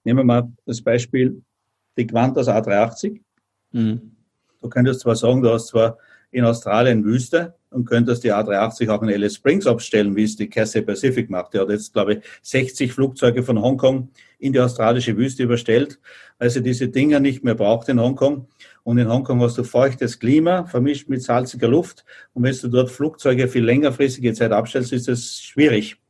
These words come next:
Speaker 2: Mhm.
Speaker 1: Erosion wird dann ein Thema. <clears throat> Die Qantas hat die Dinger ausgeflogen, die A drei achtzig in die Wüste nach Kalifornien.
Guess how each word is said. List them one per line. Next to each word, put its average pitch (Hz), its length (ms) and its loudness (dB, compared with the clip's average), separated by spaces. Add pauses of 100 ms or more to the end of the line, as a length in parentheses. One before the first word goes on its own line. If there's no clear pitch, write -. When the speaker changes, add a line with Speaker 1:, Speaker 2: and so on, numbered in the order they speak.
(140)
Speaker 2:
Mhm. 107 540 -2
Speaker 1:
Erosion 120 640 0
wird 120 180 -2
dann 113 140 -2
ein 110 80 -10
Thema. 98 320 -8 (160)
<clears throat> - 160 -20
Die 107 920 0
Qantas 160 380 -2
hat 135 160 0
die 143 100 -2
Dinger 139 300 0
ausgeflogen, 131 540 0
die 120 80 2
A 113 80 2
drei 110 160 0
achtzig 117 300 -2
in 117 100 2
die 110 100 0
Wüste 127 260 0
nach 113 160 -2
Kalifornien. 120 720 0